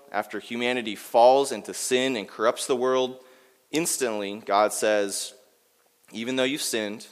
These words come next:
even though you disobeyed, I will give you hope."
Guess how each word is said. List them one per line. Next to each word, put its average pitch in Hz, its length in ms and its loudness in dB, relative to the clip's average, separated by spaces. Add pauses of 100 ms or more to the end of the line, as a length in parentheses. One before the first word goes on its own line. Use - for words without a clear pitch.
(160)
even 101 180 -12
though 117 60 -2
you 117 120 -4
disobeyed, 101 720 -2 (420)
I 107 120 0
will 117 100 0
give 92 220 -12
you 87 220 -16 (160)
hope." - 300 -4